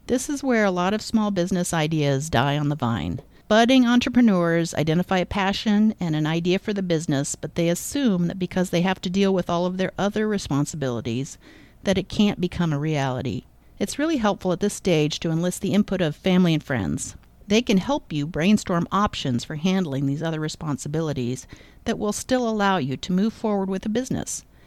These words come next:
In my experience, you can find creative ways to accommodate or work around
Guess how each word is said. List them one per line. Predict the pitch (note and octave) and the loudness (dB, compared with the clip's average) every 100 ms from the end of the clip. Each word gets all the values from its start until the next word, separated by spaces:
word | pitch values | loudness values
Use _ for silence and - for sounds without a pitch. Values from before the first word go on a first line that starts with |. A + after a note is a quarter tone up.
| - - - | -20 -20 -4
In | F#3+ G3 | 2 4
my | G#3 A#3+ | 4 2
experience, | B3+ - F#3 D#3 C#3 C3+ D#3+ - - | 0 -2 -2 0 0 -2 -4 -10 -6
you | G3+ | -4
can | C4 C4+ | 2 2
find | A#3+ E3+ C#3+ C#3 C#3+ - | 4 2 2 2 -2 -6
creative | - E3+ E3+ G3 A#3+ A3+ | -10 -4 0 2 2 0
ways | G3+ D#3+ C#3+ C#3+ - | 0 0 0 -2 -4
to | D#3 | -6
accommodate | - G3 F#3+ G3 F#3 E3+ - | -4 0 2 2 2 0 -2
or | - D3 | -6 -6
work | E3+ F#3 - | -4 -4 -2
around | F#3 D#3+ C#3+ C#3+ C#3 | 0 2 2 0 -2